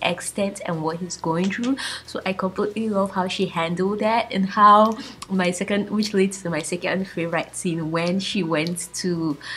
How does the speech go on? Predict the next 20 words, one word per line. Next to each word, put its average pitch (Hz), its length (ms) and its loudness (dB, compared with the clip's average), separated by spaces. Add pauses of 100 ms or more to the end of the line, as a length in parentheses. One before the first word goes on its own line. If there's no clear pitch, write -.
(120)
the 170 80 0
bathroom 165 480 -2
with 262 220 0
him, 247 180 0
his 202 220 -4
bathroom, 180 560 -2
and 175 280 0
she 165 220 -4
tried 175 300 0
to 170 100 -6
put 180 160 -2
him 175 220 -2
to - 100 -12
sleep. 185 380 -4
I 185 80 0
thought 190 180 -4
that 196 160 -2
was 247 240 0
so 262 460 2
cute. 247 340 -2